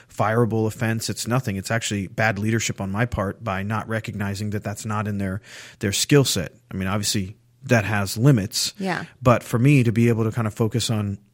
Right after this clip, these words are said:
Speaker 1: <clears throat> the goals and objectives that I have, a lot of it started at work, looking at the people that I was around a lot. Obviously, you and Carter already, you know, th-, their spots are already sealed in there. But, um, family is the hardest one.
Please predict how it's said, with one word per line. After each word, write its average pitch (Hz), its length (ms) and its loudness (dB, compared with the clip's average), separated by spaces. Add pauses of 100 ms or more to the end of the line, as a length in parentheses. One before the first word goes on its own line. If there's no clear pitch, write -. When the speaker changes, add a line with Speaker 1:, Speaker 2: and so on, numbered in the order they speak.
(120)
Speaker 1:
<clears throat> - 0 - (960)
the 117 160 2
goals 117 360 4
and 117 40 2
objectives 110 440 0
that 107 80 0
I 98 80 0
have, 113 300 2 (460)
a 117 60 0
lot 117 180 6
of 104 60 2
it 107 60 -2
started 98 340 2
at - 120 -6
work, - 400 -8
looking 107 320 0
at 101 100 -2
the 95 60 -8
people 101 240 -4
that 98 60 -2
I - 20 -2
was 95 100 -4
around 95 200 -4
a 90 40 -6
lot. 90 200 -6
Obviously, 101 460 -2
you 98 460 0
and 92 280 -6 (100)
Carter 101 340 -2
already, 95 240 -4
you 107 120 -2
know, 92 100 -4
th-, - 260 -10
their 113 120 0
spots 98 480 -2
are 95 120 -4
already 92 360 -6 (100)
sealed 104 480 2
in 107 160 0
there. 123 220 2 (500)
But, 110 260 2
um, 101 380 -2 (160)
family 127 440 2
is 101 100 0
the 107 80 -2
hardest 107 380 0
one. 98 220 -2